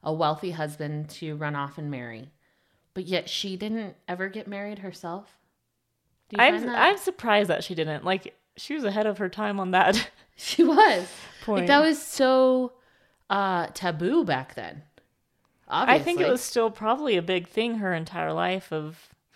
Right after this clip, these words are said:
Speaker 2: that's what she saw and was pressured on her the entire time.
Speaker 1: Mm-hmm. She had a few marriage, uh, proposals and was even engaged to somebody
Speaker 2: Interesting.
Speaker 1: for a short period of time, and then she decided against it.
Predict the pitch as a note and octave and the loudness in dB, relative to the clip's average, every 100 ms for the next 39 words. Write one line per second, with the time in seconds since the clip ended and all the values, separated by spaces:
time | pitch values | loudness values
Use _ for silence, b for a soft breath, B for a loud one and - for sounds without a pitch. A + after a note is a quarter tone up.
0 | b b b - E3+ E3+ - - D#3 - | b b b -6 -6 -4 -8 -8 -12 -6
1 | F3 F3+ D3+ F3 F3 F3 E3+ D#3 - F3 | -4 -2 -2 -4 -8 -8 -6 -8 -8 -8
2 | E3+ F#3+ D3+ D3+ D#3 D3 D3 D3 - D#3 | -6 -6 -6 -6 -8 -10 -10 -10 -10 -12
3 | C#3 - F3 D3+ D#3+ F3+ F3 E3+ F3 - | -12 -14 -12 -10 -10 -12 -14 -16 -18 -20
4 | _ B B B - C#4 D4+ - G3 E3 | _ B B B -4 0 0 0 -2 2
5 | D#3 D#3+ - E3 _ _ - D#3+ C#3+ E3 | 0 0 -6 -8 _ _ -2 0 0 -4
6 | D3+ D#3+ D#3+ D#3 D#3+ D#3 D3+ D#3+ D3+ C#3+ | -4 -2 -2 -6 -6 -10 -10 -8 -8 -8
7 | C3+ C3+ - F3+ F3 F#3 F#3 F3+ F#3 b | -8 -12 -14 -14 -12 -10 -8 -8 -10 b
8 | b - C#4 G3 D#3+ G#3 G3+ E3 G3 E3 | b -14 -10 -6 -4 -4 -4 -4 -6 -6
9 | G#3 G3 G#3 G3 - G3+ G3+ G3 E3+ D#3+ | -8 -8 -8 -10 -8 -6 -6 -6 -8 -8
10 | E3 E3+ D#3+ D3+ D3+ D3+ D3 C#3+ E3 - | -10 -10 -10 -8 -8 -8 -8 -10 -12 -8
11 | C4+ | -8